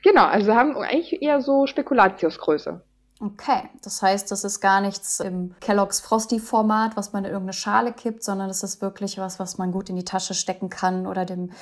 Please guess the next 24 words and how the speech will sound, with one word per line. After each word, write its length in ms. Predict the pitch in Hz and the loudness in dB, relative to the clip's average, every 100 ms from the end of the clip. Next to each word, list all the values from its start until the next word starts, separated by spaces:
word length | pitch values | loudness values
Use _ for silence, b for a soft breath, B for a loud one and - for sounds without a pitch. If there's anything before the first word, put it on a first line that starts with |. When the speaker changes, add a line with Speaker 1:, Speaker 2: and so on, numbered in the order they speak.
| B B - | B B -2
Speaker 2:
Kind 500 | 226 214 208 202 - | 2 4 4 2 0
in 180 | 208 | 0
der 100 | 202 | 2
Frühstücksbox 920 | 196 226 220 202 - 185 202 202 - | 0 -2 -4 -4 -2 4 4 2 -4
vielleicht 560 | - 185 185 190 190 - | -2 0 2 2 0 -6
mit 160 | 196 196 | -8 -8
in 100 | 190 | -8
die 80 | |
Kita 220 | 185 220 - | -6 -6 -6
geben 220 | - - | -8 -10
könnte. 340 | - - - - _ _ _ _ _ - | -10 -12 -14 -16 _ _ _ _ _ -2
Speaker 1:
Ja, 200 | 359 370 | 4 6
genau. 520 | 262 214 170 170 214 | 6 6 4 0 -6
Und 140 | 196 214 | -2 -2
ich 100 | 233 | 2
schätze 280 | 220 202 - | 2 2 2
einfach, 320 | 175 190 190 | 2 2 2
dass 180 | 185 185 | 2 0
es 140 | 185 | -2
einfach 260 | - 175 185 | -6 -6 -4
nur 140 | 180 | -2
ein 80 | 175 | -4
Hello 260 | 180 180 175 | 0 0 0
Kitty 640 | - 196 196 180 160 - | -2 -2 2 2 0 -10